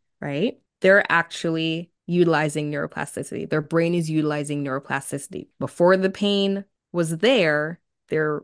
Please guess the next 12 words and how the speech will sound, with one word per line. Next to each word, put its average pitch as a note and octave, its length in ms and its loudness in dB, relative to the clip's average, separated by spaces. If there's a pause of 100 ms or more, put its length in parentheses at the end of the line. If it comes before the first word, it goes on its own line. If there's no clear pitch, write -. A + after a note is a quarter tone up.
was D#3 180 -4
one F3 200 2
pathway, B2+ 680 -4
right? D3+ 320 -4 (100)
They C#3 120 -4
live C#3+ 200 0
in E3 100 0
their E3+ 120 0
regular F3+ 400 2
life. F3+ 460 0
Now, E3+ 540 0 (340)
pain E3+ 480 -4